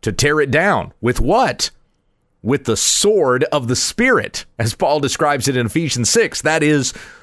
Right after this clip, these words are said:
the word of God. So we use God's word to tear down lies and these strongholds, these philosophical and sociological strongholds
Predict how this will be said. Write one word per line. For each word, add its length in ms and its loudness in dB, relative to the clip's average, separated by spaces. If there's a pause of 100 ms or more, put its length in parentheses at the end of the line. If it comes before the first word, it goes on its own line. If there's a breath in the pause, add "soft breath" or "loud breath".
(100)
the 140 2
word 400 2
of 160 0
God. 460 0 (220 loud breath)
So 180 0
we 100 2
use 320 2
God's 440 2
word 460 2
to 300 0
tear 260 0
down 280 0
lies 580 0
and 100 -2
these 160 0
strongholds, 840 0
these 180 0
philosophical 920 0
and 120 0
sociological 840 0
strongholds 680 0